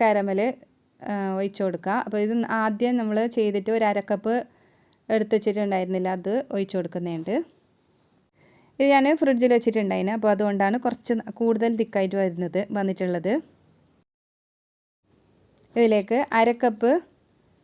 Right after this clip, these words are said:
പൈനാപ്പിൾ എസൻസും അര കപ്പ് വാനില എസൻസും കൂടി ഒഴിച്ച് കൊടുത്തിട്ടുണ്ട്. ഇതൊന്നുകൂടി അടിച്ചെടുക്കാം. അടിച്ചെടുത്ത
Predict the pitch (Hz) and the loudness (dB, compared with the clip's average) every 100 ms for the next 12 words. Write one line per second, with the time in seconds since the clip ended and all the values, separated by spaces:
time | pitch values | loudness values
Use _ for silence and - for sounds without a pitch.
0 | _ - 220 214 208 208 226 - - 220 | _ 0 2 2 0 0 0 -2 -4 -4
1 | 208 208 202 233 370 - 226 220 220 208 | -2 -4 -2 -2 -2 -2 2 2 2 -2
2 | 220 233 220 214 208 202 202 202 190 202 | 0 2 2 2 2 0 0 -4 -2 -4
3 | 196 196 190 233 226 214 185 185 190 170 | -4 -2 0 0 0 -2 -6 -6 -6 -4
4 | 165 294 - _ _ _ _ _ _ _ | -2 -4 -6 _ _ _ _ _ _ _
5 | _ 247 269 254 240 240 214 220 330 214 | _ 0 4 4 2 2 2 2 2 2
6 | - 190 - 175 311 - _ _ _ _ | -2 -4 -2 -4 -4 -8 _ _ _ _
7 | _ _ _ _ _ _ _ _ _ _ | _ _ _ _ _ _ _ _ _ _
8 | _ _ _ _ _ - 240 233 247 226 | _ _ _ _ _ 0 2 4 4 6